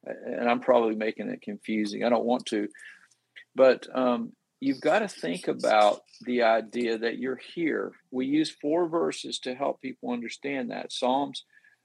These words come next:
uh, one thirty-nine, God's intention. He put you here. You're here now because he wanted you here. Not, you're not here two hundred years ago or two hundred years from now. You're here right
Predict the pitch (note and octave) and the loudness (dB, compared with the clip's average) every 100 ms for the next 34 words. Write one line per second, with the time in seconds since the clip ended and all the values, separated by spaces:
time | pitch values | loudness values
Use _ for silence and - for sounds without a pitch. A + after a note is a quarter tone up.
0 | _ - G#2+ A#2 C#3 C#3+ D3+ D#3 A#2 G#2 | _ -8 -4 -2 -2 2 2 2 0 -2
1 | G#2 A#2+ _ _ _ _ _ A#2 G#2+ A2 | -4 -8 _ _ _ _ _ -6 0 0
2 | A2+ D3+ - A2+ G#2+ - A2+ G#2+ - C#3+ | 0 -8 -6 -6 -6 -12 -10 -12 -4 -2
3 | C#3+ C3+ A2 G#2 G#2 - - G#2 A#2 B2+ | -2 -2 -4 -4 -6 -10 -8 -4 0 2
4 | B2+ A#2 A#2 G#2+ A#2+ B2 - C3 B2+ C#3 | 2 2 0 2 0 0 2 2 2 -2
5 | C3+ D3 C#3 A2 G2 F2 - F2 - _ | 2 2 4 0 -6 -8 -8 -10 -12 _
6 | - - - - - _ G#2 A2+ A#2+ A#2 | -20 -20 -20 -20 -20 _ 4 4 6 4
7 | A#2+ B2+ C#3 C3+ - C#3 C#3+ D3 D3+ C#3+ | 6 6 4 4 4 4 4 4 4 2
8 | C#3+ D3 D3+ D3 C#3 D3 C#3+ D3 D3 C#3+ | 4 6 6 4 -2 -4 -4 -4 -4 -4
9 | C#3 C#3 C3+ C#3 C3 C3 | -2 -2 -2 -6 0 0